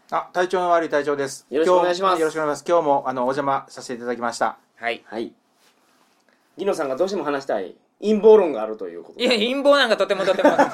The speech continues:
Speaker 2: <laughs>
Speaker 3: そんなことは陰謀なんか、陰謀じゃないんです。ちょっと疑問が湧いたんですよ。
Speaker 2: はいはいはい。
Speaker 3: あの、結論は全然出てないんですよ。
Speaker 2: はい。
Speaker 3: 調べよったらちょっと
Speaker 2: うんうん。
Speaker 3: 気になることがあっ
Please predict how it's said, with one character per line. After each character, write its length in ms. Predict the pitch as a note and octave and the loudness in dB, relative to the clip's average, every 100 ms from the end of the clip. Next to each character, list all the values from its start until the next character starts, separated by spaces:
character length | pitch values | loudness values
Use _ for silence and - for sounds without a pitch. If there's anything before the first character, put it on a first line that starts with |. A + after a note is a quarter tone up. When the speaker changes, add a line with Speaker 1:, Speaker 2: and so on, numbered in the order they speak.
| B3+ C4 | 0 0
Speaker 2:
<laughs> 320 | B3+ B3+ - | -2 0 0
Speaker 3:
そ 160 | G#3+ A3 | 0 -2
ん 80 | |
な 240 | A3+ A3 G#3 | 0 -2 0
こ 100 | G#3 | 2
と 80 | G3 | 2
は 100 | F3+ | 2
陰 200 | F3+ G3 | 2 2
謀 180 | F#3+ F#3+ | 2 0
な 180 | F#3 F3 | 0 -2
ん 40 | |
か、 80 | D#3 D#3 | -2 -4
陰 280 | - A#3+ B3 | -4 -4 2
謀 140 | A#3+ | 2
じ 80 | A3+ | 4
ゃ 40 | |
な 80 | A3+ | 0
い 20 | |
ん 20 | |
で 60 | E3 | -2
す。 60 | - | -6
ち 40 | |
ょ 40 | |
っ 20 | C4+ | -8
と 80 | |
疑 180 | - G#3 | -6 -2
問 220 | B3+ C4+ | -2 0
が 100 | B3+ | 2
湧 120 | B3+ B3+ | 2 0
い 80 | |
た 120 | G3 C3+ | -2 -6
ん 60 | |
で 80 | A2 | -8
す 120 | G#2+ | -8
よ。 60 | G#2 | -4
Speaker 2:
は 80 | D#3 | -4
い 40 | |
は 40 | |
い 60 | C3 | -4
は 80 | G#2 | -10
い。 80 | - - | -16 -12
Speaker 3:
あ 120 | - E3+ | -6 -6
の、 120 | D#3+ - _ | -6 -12 _
結 260 | - D#4 D#4 | -4 -2 -2
論 100 | D4+ | -2
は 140 | D4 B3 | -2 -2
全 180 | C4+ | -2
然 160 | C4 A#3 | -2 0
出 120 | B3 | 0
て 100 | A3 | 0
な 120 | E3+ | -2
い 60 | D#3+ | -2
ん 60 | A2+ | -6
で 80 | |
す 120 | G2+ F#2 | -12 -12
よ。 60 | |
Speaker 2:
は 80 | A2+ | -12
い。 100 | G#2 _ _ - | -12 _ _ -10
Speaker 3:
調 140 | C4 B3 | -2 0
べ 80 | G#3+ | 2
よ 100 | G3 | -2
っ 20 | |
た 160 | G3+ B3 | 0 0
ら 100 | F3+ | 0
ち 100 | F#3 | -2
ょ 60 | |
っ 60 | F3+ | -6
と 460 | - E3+ D3 G2 - _ | 0 2 4 0 -6 _
Speaker 2:
う 40 | G#2+ | -16
ん 160 | G2 - | -16 -16
う 40 | F2+ | -10
ん。 20 | |
Speaker 3:
気 80 | F3+ | -6
に 60 | |
な 120 | E3 | -2
る 80 | C#3+ | -4
こ 120 | C#3 | -4
と 100 | A#2 | -6
が 200 | A2 G2+ | -2 -2
あ 20 | |
っ 100 | G#2 | -4